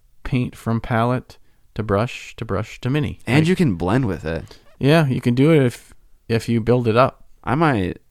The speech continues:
Speaker 2: I might pick up a set of alcohol and try that for a vid. Thanks, John's friend. What's his name?
Speaker 1: Kyle.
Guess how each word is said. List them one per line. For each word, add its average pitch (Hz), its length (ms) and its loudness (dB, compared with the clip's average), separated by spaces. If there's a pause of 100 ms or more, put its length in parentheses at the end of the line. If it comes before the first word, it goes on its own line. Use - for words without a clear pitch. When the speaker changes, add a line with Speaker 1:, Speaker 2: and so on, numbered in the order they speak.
(140)
Speaker 2:
I 98 40 -8
might 107 180 -4
pick 107 180 -4
up 90 140 -4
a 90 80 -4
set 98 260 -4
of 87 60 -4
alcohol 87 600 -6
and 85 360 -12
try 95 220 -4
that 87 180 -2
for 87 140 -4
a 71 60 -6
vid. 90 440 -2
Thanks, 110 260 -4
John's - 440 -8
friend. 85 280 -6
What's 101 160 -6
his 139 120 -8
name? 170 240 0 (960)
Speaker 1:
Kyle. 76 380 0